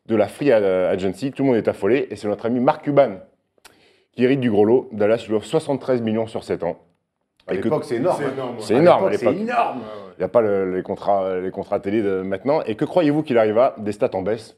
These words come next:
Speaker 1: neuf virgule deux points et huit virgule cinq rebonds la première saison, et ce fut d'empire en pire.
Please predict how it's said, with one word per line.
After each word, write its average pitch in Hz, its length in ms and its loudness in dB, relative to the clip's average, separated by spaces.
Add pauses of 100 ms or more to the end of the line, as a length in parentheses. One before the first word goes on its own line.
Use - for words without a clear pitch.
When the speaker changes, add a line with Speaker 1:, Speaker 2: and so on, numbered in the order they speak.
(100)
Speaker 1:
neuf 113 200 0
virgule 101 320 0
deux 110 120 0
points 104 340 -2
et 92 40 -8
huit 113 160 -2
virgule 101 240 -2
cinq 113 180 -6
rebonds 113 160 -2
la 98 80 0
première 101 180 -2
saison, 98 320 -4 (160)
et - 20 -14
ce - 140 -8
fut 127 180 -4
d'empire 104 460 -2
en - 60 -6
pire. - 360 -8